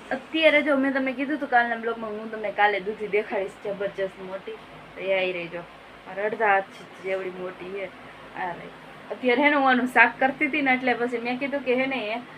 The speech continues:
આને બ્લોગમાં લઈ લે. મેં કાલના બ્લોગમાં કીધું હતું કે દેખાડીશ એટલે.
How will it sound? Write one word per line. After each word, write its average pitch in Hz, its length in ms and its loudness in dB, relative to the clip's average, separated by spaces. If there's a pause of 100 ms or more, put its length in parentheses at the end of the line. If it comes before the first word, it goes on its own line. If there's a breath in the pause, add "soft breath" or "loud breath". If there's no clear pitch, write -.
(160 loud breath)
આને 220 200 0
બ્લોગમાં 226 460 2
લઈ 226 120 -2
લે. 226 100 -4
મેં 220 180 -8
કાલના 233 260 4
બ્લોગમાં 226 420 0
કીધું 254 200 -4
હતું 226 220 -8
કે 220 60 0
દેખાડીશ 220 420 -2
એટલે. 202 240 -6